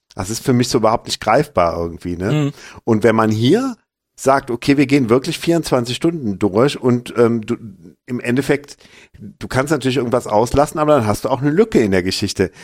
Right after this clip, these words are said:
Speaker 2: Ja.
Speaker 1: Dann, dann macht es zumindest irgendwie Sinn. Dann ist es, dann kann, können die Leute natürlich noch mehr sagen, boah, das ist aber Geldmacherei, weil man alles kaufen muss. Aber zumindest gibt's dann so einen starken roten Faden, dass man sagt, okay, es ist auch wirklich alles miteinander verbunden.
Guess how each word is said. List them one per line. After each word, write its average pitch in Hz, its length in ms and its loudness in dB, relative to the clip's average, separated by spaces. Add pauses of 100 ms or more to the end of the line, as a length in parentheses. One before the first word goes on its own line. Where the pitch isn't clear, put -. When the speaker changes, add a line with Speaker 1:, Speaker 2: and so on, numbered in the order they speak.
(100)
Speaker 2:
Ja. 160 80 0
Speaker 1:
Dann, 117 160 0
dann 117 180 2
macht 135 220 -2
es - 140 0
zumindest 123 340 -2
irgendwie 131 280 -2
Sinn. 202 220 0
Dann 110 200 2
ist 131 140 -2
es, 127 120 -6
dann 110 200 0
kann, 123 220 -2
können 135 200 0
die 120 80 -4
Leute 107 260 4
natürlich 90 260 -6
noch 101 140 2
mehr 143 140 -4
sagen, 147 320 -2
boah, 104 140 2
das 90 100 -4
ist 101 60 -8
aber 98 120 2
Geldmacherei, 98 720 0
weil 95 80 0
man 90 100 -4
alles 101 300 -4
kaufen 92 320 -2
muss. 110 340 0 (540)
Aber 117 220 2
zumindest 123 460 0
gibt's - 220 -6
dann 113 240 0
so 107 100 -2
einen 120 120 -2
starken 123 420 0
roten 113 380 -4
Faden, 110 320 -2
dass - 160 -6
man 98 260 -4
sagt, 101 220 -4
okay, - 220 -6
es 104 120 -8
ist - 140 -8
auch 92 140 -2
wirklich - 340 -2
alles 110 240 0
miteinander 101 380 -4
verbunden. 139 560 -2